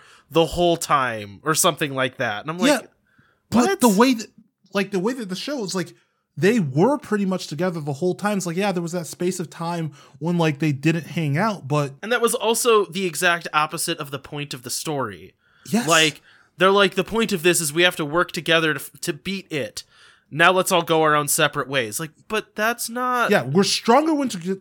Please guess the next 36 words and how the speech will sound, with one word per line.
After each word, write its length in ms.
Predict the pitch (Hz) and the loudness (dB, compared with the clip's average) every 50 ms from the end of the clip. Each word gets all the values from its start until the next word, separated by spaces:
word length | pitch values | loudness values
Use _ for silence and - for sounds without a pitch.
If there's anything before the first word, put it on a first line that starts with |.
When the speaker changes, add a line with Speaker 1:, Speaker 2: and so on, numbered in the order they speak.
| _ - | _ -4
Speaker 2:
when 340 | 180 170 196 226 214 196 190 | 0 2 2 2 2 2 2
we're 100 | 196 196 | 2 0
together, 400 | 190 - 165 135 196 214 180 156 | 0 -2 -2 0 0 0 0 0
but 120 | 127 147 147 | -2 -4 -2
let's 260 | 135 202 254 - - | 0 0 0 0 -2
all 260 | - 185 190 214 202 | 0 2 2 2 2
go 260 | 160 135 170 175 180 170 | 2 2 2 2 2 0
hang 380 | - - - - 180 175 165 165 | -2 -4 -4 -4 -2 -2 0 0
out 160 | 160 160 151 | 0 0 0
on 200 | 151 147 139 139 | -2 -2 -2 -4
our 100 | 143 139 139 | -4 -4 -4
own 320 | 147 147 147 143 135 135 147 | -2 -2 0 0 -2 -2 -2
and 100 | 143 131 | 0 2
have 240 | 135 160 156 151 131 | 4 4 4 4 2
really 320 | 123 123 143 170 185 190 160 | 0 0 2 2 2 2 0
dumb 420 | 131 - - - 147 165 170 156 143 | -2 -4 -4 -2 0 0 0 -2 -4
scenes 500 | - - - 175 170 160 143 131 - 131 | -6 -8 -8 -6 -4 -4 -4 -6 -6 -8
of 140 | 131 127 | -10 -10
things 260 | - - 151 143 135 131 | -8 -6 -6 -6 -4 -6
that 100 | 135 120 | -6 -6
happened 340 | - 147 139 135 135 127 127 | -4 -4 -4 -4 -4 -6 -6
to 80 | 131 | -6
us 100 | 123 - | -6 -8
when 80 | 131 123 | -8 -8
we 80 | 117 113 | -8 -8
were 40 | 107 104 | -8 -8
kids. 200 | - 120 104 95 | -8 -6 -2 0
Speaker 1:
Yeah, 220 | 226 226 226 214 - | 2 2 2 2 2
and 180 | 202 208 214 | 0 0 2
they 100 | 226 240 | 2 2
were, 160 | 226 240 240 220 | 2 2 0 0
like, 260 | 202 220 214 - - | 2 0 -2 0 0
way 140 | 151 175 202 | -2 -2 -2
too 260 | 208 - - 269 240 | -2 -4 -4 -4 -4
funny. 640 | 180 - - - - 131 135 170 214 240 269 269 277 - - | -4 -6 -8 -6 -4 -4 -4 -4 -6 -8 -10 -12 -14 -16 -8
Like, 440 | - 156 160 160 151 131 - - | 0 2 2 2 2 0 -6 -14